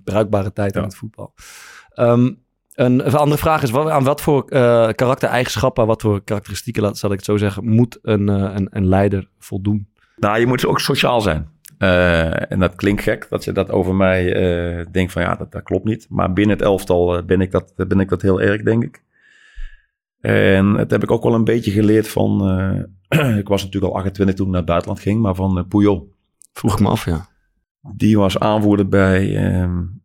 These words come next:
Speaker 2: bij Barcelona. En op de allereerste trainingsdag zei hij, eh, "Mark, eh,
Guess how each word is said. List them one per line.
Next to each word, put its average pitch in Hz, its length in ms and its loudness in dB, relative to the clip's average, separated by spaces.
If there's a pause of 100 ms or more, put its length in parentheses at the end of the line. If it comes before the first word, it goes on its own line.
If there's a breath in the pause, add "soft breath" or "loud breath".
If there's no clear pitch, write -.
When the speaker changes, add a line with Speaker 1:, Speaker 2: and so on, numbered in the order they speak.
Speaker 2:
bij 98 220 0
Barcelona. 92 640 0 (560)
En 98 320 0
op 92 100 0
de - 60 -4
allereerste 110 500 0
trainingsdag 101 1040 0
zei 95 380 2
hij, 95 100 4
eh, 90 60 0
"Mark, 110 300 0
eh, 98 220 -4